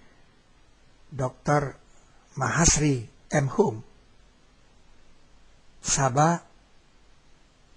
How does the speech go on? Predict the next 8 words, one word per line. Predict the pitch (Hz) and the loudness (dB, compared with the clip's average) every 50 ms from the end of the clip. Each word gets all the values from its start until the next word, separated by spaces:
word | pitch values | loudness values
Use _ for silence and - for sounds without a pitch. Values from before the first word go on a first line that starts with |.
| - - - _ _ _ _ - _ - - _ _ _ _ _ _ _ _ _ - _ _ _ - _ _ _ - - | -20 -20 -20 _ _ _ _ -20 _ -20 -20 _ _ _ _ _ _ _ _ _ -20 _ _ _ -20 _ _ _ -14 -8
artinya | - 139 - - 147 147 156 | -8 -6 -4 -2 -2 -2 -2
pertemuan. | 147 - 131 - - 135 120 117 107 104 101 - - - - - _ _ _ _ _ _ _ _ _ - - - _ - - - _ - - _ - - - - - - - - - - - - - - - _ _ | -4 -6 -8 -8 -8 -8 -8 -8 -10 -12 -14 -16 -20 -20 -20 -20 _ _ _ _ _ _ _ _ _ -20 -20 -20 _ -20 -20 -20 _ -20 -20 _ -20 -20 -20 -20 -20 -20 -20 -20 -20 -20 -20 -20 -20 -20 -20 _ _
Jadi | - - 123 120 131 156 190 302 | -10 -8 -8 -6 -4 -4 -4 -4
hutan | - - - 175 190 - - 135 139 135 131 | -4 -8 -8 -8 -8 -4 -4 -4 -4 -2 -2
Saba | - 156 135 127 135 151 175 208 262 - - - - - - - - - - - - - - - - - - - - _ _ _ - - | -2 -2 -2 -2 -2 -2 -2 -4 -4 -6 -12 -20 -20 -20 -20 -20 -20 -20 -20 -20 -20 -20 -20 -20 -20 -20 -20 -20 -20 _ _ _ -14 -10
adalah | 123 120 120 127 143 165 190 - - - _ _ - - _ - - - _ _ _ _ _ - _ _ _ - - | -6 -4 -4 -2 -2 -2 -4 -4 -8 -14 _ _ -20 -20 _ -20 -20 -20 _ _ _ _ _ -20 _ _ _ -8 -2
Wana | 131 143 151 151 160 165 165 170 170 185 - - - _ _ - | 0 2 2 2 2 2 2 0 0 -2 -6 -12 -20 _ _ -12
Saba. | - - - - 131 113 107 - - | -10 -8 -6 -6 -6 -8 -8 -12 -14